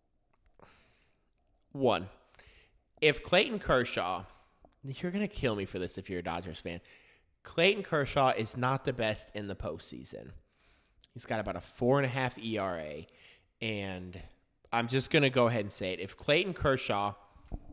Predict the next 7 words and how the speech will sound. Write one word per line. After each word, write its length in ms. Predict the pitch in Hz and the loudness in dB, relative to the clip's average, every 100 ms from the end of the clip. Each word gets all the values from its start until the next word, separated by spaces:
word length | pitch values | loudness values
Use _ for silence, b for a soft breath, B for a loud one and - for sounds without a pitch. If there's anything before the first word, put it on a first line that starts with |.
| - - - - - - - - | -18 -20 -16 -14 -14 -18 -20 -16
would 300 | 139 139 127 | 0 2 4
do 200 | 143 156 | 6 6
his 340 | 170 160 151 117 | 6 4 2 0
job 560 | - 127 120 127 143 - | 0 4 6 6 2 -4
in 120 | 117 | -6
the 80 | 117 | 2
postseason, 800 | - 120 120 - 135 131 147 156 | 4 4 4 0 -2 0 -2 -4